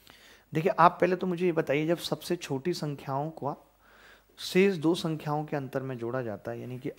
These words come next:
आर को दो संख्याओं का अंतर पी माइनस क्यू होगा, ये तो मानते हो, ये सम है पहले केस में। एक आपको ये संख्या मिल गई, ठीक है,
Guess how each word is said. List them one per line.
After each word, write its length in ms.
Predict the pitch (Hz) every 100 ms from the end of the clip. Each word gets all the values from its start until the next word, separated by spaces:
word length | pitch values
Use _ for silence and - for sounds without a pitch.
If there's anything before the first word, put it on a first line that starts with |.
| -
आर 280 | 131 139 156
को 400 | 156 131 160 - _ _ _ - 196 - - - - - - - 143
दो 200 | 170 196
संख्याओं 460 | 185 180 170 170
का 120 | 165
अंतर 280 | 170 165 165
पी 240 | 165 - 160
माइनस 440 | 156 151 156 -
क्यू 140 | - 147
होगा, 300 | 135 135 143 _ - 135
ये 60 |
तो 120 | 135
मानते 340 | 143 131 131 160
हो, 60 | 151 _ - - _ - - _ _ _ _ _ _ _ _ _ -
ये 140 | 180
सम 280 | 175 202 196
है 120 | 139
पहले 280 | 127 120 110
केस 280 | - 92 -
में। 60 | - _ - - - _ 147
एक 200 | 180 185
आपको 280 | 175 -
ये 60 | 190
संख्या 400 | 175 160 151 170
मिल 160 | 165 160
गई, 160 | 180 - _ _ _
ठीक 160 | -
है, 100 | 160